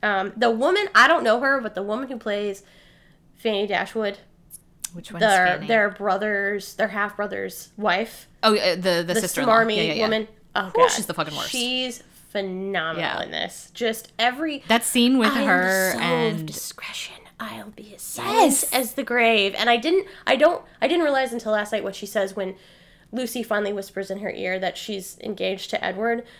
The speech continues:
Speaker 1: What she freaks out and starts throwing shit everywhere. What she says is, "Viper in my bosom!" <laughs> Like, the language.
Speaker 2: I
Speaker 1: It's
Speaker 2: didn't catch
Speaker 1: wonderful.
Speaker 2: that. I think the thing that bothered me the most about that, like, that was a, that was a great scene. But for the
Speaker 1: <laughs>
Speaker 2: fact that Lucy was holding the dog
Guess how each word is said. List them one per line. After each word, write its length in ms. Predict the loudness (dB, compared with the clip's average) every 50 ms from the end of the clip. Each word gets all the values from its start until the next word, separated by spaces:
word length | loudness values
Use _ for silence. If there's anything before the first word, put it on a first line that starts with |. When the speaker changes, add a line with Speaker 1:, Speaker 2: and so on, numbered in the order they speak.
| -20 _ -6
Speaker 1:
What 300 | 0 0 0 0 0 -4
she 260 | -8 -6 -6 -6 -8
freaks 460 | -8 -10 -8 -6 -6 -6 -6 -4 0
out 240 | 2 6 6 6 6
and 100 | 4 0
starts 280 | 0 0 -2 -2 -4 -4
throwing 320 | 0 2 2 2 2 0
shit 140 | 0 0 0
everywhere. 280 | 0 2 2 0 0 2
What 140 | 0 -2 -2
she 100 | -4 -6
says 280 | 0 2 2 2 2 -2
is, 160 | -6 -6 -6
"Viper 180 | 0 6 8 8 8 10 8 10 10 8
in 80 | 8 6
my 160 | 4 2 2 6
bosom!" 520 | 8 8 8 8 8 6 6 4 0 -4 -8
<laughs> 60 | -14 -20 -12 -4 -2
Like, 440 | 2 6 6 6 6 2 -8 -10 -10 -8 -14 -14 -14 -14 _ -4 0
the 140 | 0 2
language. 760 | 4 4 4 4 4 2 2 2 2 2 2 0 -4 -8 -10 -16 -20 -20 -20 -20 -20 -20 -20 -12 -6
Speaker 2:
I 60 | -4
Speaker 1:
It's 120 | -4 -4 -2 -4
Speaker 2:
didn't 100 | -4 0
catch 40 | 4
Speaker 1:
wonderful. 580 | 4 4 4 2 -2 -2 -4 -4 -2 -2 -2 0
Speaker 2:
that. 40 | 0
I 40 |
think 180 | 2 2 2 2
the 80 | 2 0
thing 180 | 2 2 2
that 140 | 2 2 2
bothered 320 | 4 4 4 4 2 0
me 140 | 0 -2 -2
the 60 | 0
most 260 | 0 0 -2 -2 -4 -4
about 180 | -4 -4 -2 -2
that, 200 | -6 -6 -4 -4
like, 120 | -4 -2
that 100 | 0 0
was 140 | -2 -2 -4
a, 80 | -6 -6
that 160 | -6 -6 -6
was 100 | -6 -6
a 40 | -8
great 220 | -8 -8 -10 -10 -10
scene. 280 | -12 -12 -12 -12 -14 -18 _ _ -20 -20 -20 _ -6 0
But 200 | 0 0 0 0
for 240 | 0 2 4 4 4
the 80 | 4 2
Speaker 1:
<laughs> 120 | 2 0
Speaker 2:
fact 280 | 0 0 -2 -4 -6 -6
that 300 | -6 -4 -4 -6 -10 -10
Lucy 320 | -6 -6 -4 -4 -4 -6 -6
was 140 | -6 -6
holding 340 | -6 -4 -6 -4 -2 -2 -4
the 80 | -4 -2
dog 500 | 0 4 4 4 4 4 0 -6 -8